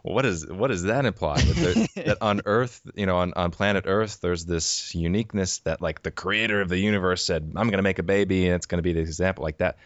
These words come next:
Speaker 1: Either way you spin it, I think that's, uh, profound.
Speaker 2: So v-, only very recently, and I still have a lot more that I'm interested in digging in with this, have I discovered, um,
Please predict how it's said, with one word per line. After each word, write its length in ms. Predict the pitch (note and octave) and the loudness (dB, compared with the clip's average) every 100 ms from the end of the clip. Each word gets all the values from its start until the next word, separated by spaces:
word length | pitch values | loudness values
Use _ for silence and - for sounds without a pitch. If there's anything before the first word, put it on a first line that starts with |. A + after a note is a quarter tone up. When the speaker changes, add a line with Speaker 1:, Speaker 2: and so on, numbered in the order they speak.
| _ | _
Speaker 1:
Either 260 | - A#2 C3+ | 0 2 2
way 160 | A#2 G#2 | 2 0
you 160 | F2+ | -2
spin 320 | E2 - C#3 | -6 -4 -2
it, 200 | F2 D2+ - | 0 -2 -4
I 100 | D#2 | -6
think 200 | D2+ E2+ | -4 -4
that's, 420 | D#2 C#2+ - - _ | -4 -6 -6 -6 _
uh, 280 | - D2+ C#2+ - | -6 -4 -4 -4
profound. 440 | - D#2+ G2+ E2+ D2+ - | -6 -2 0 0 -2 -4
Speaker 2:
So 200 | - F3 | -2 0
v-, 200 | C#3 C#3 | -2 -4
only 300 | F#3 A#3+ C#4 | 0 2 2
very 360 | F3+ B2+ D#3 E3 | 2 2 2 4
recently, 640 | C#3 C3+ C3+ - - - - _ | 4 2 0 -4 -10 -12 -14 _
and 120 | D3+ | 0
I 80 | D3 | 2
still 280 | C3+ - F#3 | 2 2 2
have 140 | D#3+ | 4
a 60 | C#3 | 2
lot 300 | B2+ C3 C3 | 2 2 0
more 280 | D3 B2+ B2 | 2 2 4
that 80 | B2 | 2
I'm 160 | A#2+ | 2
interested 380 | A#2+ A#2+ B2 B2 | 0 -2 -2 0
in 80 | A#2 | 2
digging 200 | B2 A#2+ | 2 2
in 60 | |
with 80 | A#2 | 2
this, 200 | A2 - - | 0 -4 -2
have 160 | C#3 | 2
I 100 | D3 | 2
discovered, 680 | C#3+ C3+ - D3 C#3+ C#3 C3 - | 2 0 2 2 4 4 2 0
um, 480 | C3 B2 A#2+ A#2+ | 0 2 2 2